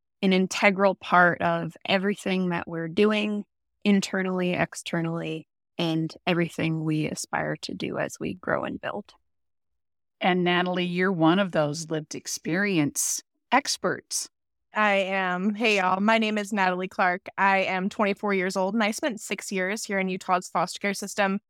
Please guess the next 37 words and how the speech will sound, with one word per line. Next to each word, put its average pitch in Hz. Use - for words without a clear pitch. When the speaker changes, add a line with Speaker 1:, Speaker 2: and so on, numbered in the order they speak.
Speaker 3:
broken 220
up 202
as 196
a 202
baby 190
and 226
also 196
a 185
teen. 160
So 190
I 190
have 190
had 185
the 180
wonderful 208
experience 202
of 202
being 190
able 180
to 208
be 170
an 180
advocate 180
for 220
other 175
young 175
people 202
in 185
the 180
system. 240
And 185
now 180
we're 208
creating 208
a 180
whole 311
new 240